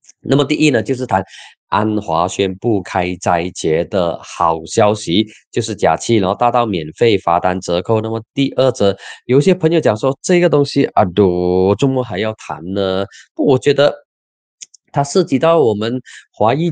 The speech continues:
政党、华籍政党的 <clears throat> 两大政党的党魁、两大领袖，一个是现任的交通部长，一个是前任的交通部长 <clears throat> 讲的呢，其实是个老问题，或者是一个常态，就是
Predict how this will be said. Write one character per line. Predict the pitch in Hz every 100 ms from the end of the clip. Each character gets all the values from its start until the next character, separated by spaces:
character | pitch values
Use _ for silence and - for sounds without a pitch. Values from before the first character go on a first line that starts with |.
| -
政 | 170 147
党、 | 117 90
华 | - 104
籍 | 117 135
政 | - 156 131
党 | 92 85
的 | 95 - 139
<clears throat> | -
两 | - 117 104 104
大 | - 160
政 | - 175 147
党 | 90 90
的 | 104 101 101 - - _
党 | 110 95
魁、 | 117 135 - _ _
两 | 120 127 117
大 | 190
领 | 190 127
袖， | 113 175 165 - _
一 | 185
个 | 180
是 | 180 185
现 | - - 190
任 | 175 180
的 | 165
交 | 165
通 | 151 151
部 | 160
长， | 131
一 |
个 | 156
是 | 185 170
前 | - 127 127
任 | 170
的 | 165
交 | 117 139
通 | 139
部 | 143 156
长 | 98 - - -
<clears throat> | - _
讲 | - 107 87
的 | 107
呢， | 143 143 - - _ _
其 | -
实 | 131 147
是 | 165
个 | 156
老 | 147 92 85
问 | 90 139 120
题， | - 98 - _ -
或 |
者 | 107
是 | 90 147
一 |
个 | 131
常 | - - 80
态， | 101 107
就 | 101
是 | 120 127